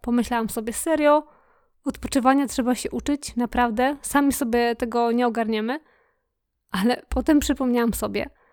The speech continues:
że przecież mamy wiele warsztatów czy treningów jogi i medytacji, które zaczynają się od nauki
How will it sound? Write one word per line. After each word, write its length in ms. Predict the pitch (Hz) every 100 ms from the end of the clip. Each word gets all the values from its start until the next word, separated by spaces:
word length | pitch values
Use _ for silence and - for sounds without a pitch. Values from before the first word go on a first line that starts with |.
| _ _ _
że 120 | -
przecież 300 | 240 - 262
mamy 300 | 240 233 240
wiele 280 | 226 233 226
warsztatów 640 | 208 214 - 220 214 226
czy 100 | -
treningów 560 | 233 233 233 220 208 -
jogi 360 | 233 214 190 202
i 60 |
medytacji, 680 | 208 202 214 220 208 - -
które 300 | - 277 277
zaczynają 540 | 269 - 240 214 220
się 160 | 214 262
od 180 | 233 220
nauki 540 | 214 220 - 247